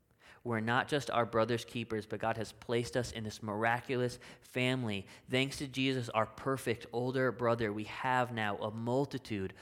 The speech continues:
of brothers and sisters who are here to help keep and care for us. God has grafted us into his kingdom family to keep and care for us.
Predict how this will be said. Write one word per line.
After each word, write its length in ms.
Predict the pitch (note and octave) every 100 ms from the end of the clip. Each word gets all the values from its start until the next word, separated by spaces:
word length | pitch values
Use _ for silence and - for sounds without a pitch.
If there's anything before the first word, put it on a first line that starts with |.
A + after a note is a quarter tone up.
| -
of 240 | - G#2+ A2+
brothers 580 | A#2+ B2+ C3 C#3+ C#3+ C3+
and 240 | B2 A2+
sisters 600 | - - B2+ - A2 G2
who 140 | A#2 G#2+
are 60 |
here 440 | G#2 C3 C3 A#2+ G2+
to 140 | -
help 420 | - B2 A#2+ A#2 - -
keep 380 | - C3+ C3 -
and 180 | A2+ G#2+
care 480 | - A#2+ G#2+ G2 - - -
for 300 | - A2 - -
us. 520 | A2+ - - - - - _ _ _ _ _ _ _ _ _ _ _ _ _ _ _ _ -
God 160 | B2
has 160 | A#2 A2
grafted 640 | - G#2+ A#2 A#2 - A#2
us 180 | G#2 -
into 240 | G#2 G#2
his 220 | G2 G2+ -
kingdom 420 | - A#2 A2+ G#2+
family 460 | - G#2+ G#2 G2 F#2
to 80 |
keep 500 | - - - C3 B2+ -
and 140 | A2+
care 260 | - - F#2+
for 220 | - - - -
us. 300 | - - -